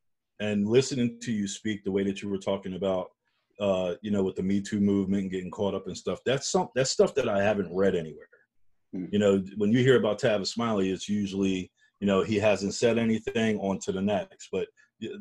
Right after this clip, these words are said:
Speaker 1: with the way that you go into it, it, it makes perfect sense to me. But I don't listen to any of them.
Speaker 2: Hmm.
Speaker 1: You know what I mean? I'm, me, besides me being me, I'm on the other side of the fence anyway.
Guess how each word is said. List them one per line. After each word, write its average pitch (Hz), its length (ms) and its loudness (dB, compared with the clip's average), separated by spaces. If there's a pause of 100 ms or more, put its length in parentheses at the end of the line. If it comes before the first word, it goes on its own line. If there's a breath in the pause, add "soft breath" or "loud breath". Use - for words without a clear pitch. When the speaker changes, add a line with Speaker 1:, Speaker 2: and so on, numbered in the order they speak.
Speaker 1:
with 104 140 -2
the 107 80 0
way 127 160 8
that 127 180 4
you 113 80 0
go 101 220 4
into 113 420 2
it, 90 140 -6
it, 98 160 0 (100)
it 107 140 -4
makes 123 320 2
perfect 98 400 -2
sense - 360 -8
to - 80 -20
me. 78 100 -20 (500 soft breath)
But 110 240 6 (240)
I 156 100 6
don't 175 120 6
listen 101 280 2
to 92 60 -2
any 92 200 -2
of - 120 -12
them. - 800 -18
Speaker 2:
Hmm. - 80 -16 (380)
Speaker 1:
You 104 80 0
know 143 100 2
what 101 80 2
I 101 40 2
mean? 98 160 2
I'm, 101 180 -4 (120)
me, 123 220 4
besides 147 540 6
me 127 260 4
being 113 400 4
me, 120 240 6
I'm 107 220 4
on 107 100 2
the 104 100 2
other 98 140 0
side 98 260 0
of 95 80 -2
the 87 60 -2
fence 98 440 -4
anyway. 107 360 0